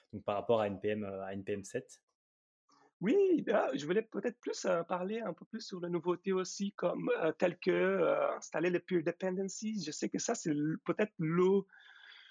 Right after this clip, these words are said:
Speaker 2: le gros changement, heu, à, dans la version N P M sept, parce que c'est ça, même si on a fait un refactor,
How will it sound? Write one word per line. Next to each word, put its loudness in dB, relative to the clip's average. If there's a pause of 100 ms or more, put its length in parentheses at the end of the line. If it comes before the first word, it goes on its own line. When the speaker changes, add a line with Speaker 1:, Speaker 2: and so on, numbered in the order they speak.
(140)
Speaker 2:
le 4
gros 0
changement, -2
heu, -2 (140)
à, -6
dans -2
la 0
version -6
N -4
P -4
M 0
sept, -8 (440)
parce -6
que -6
c'est -2
ça, 2
même 2
si -4
on 4
a 2
fait 2
un 2
refactor, 0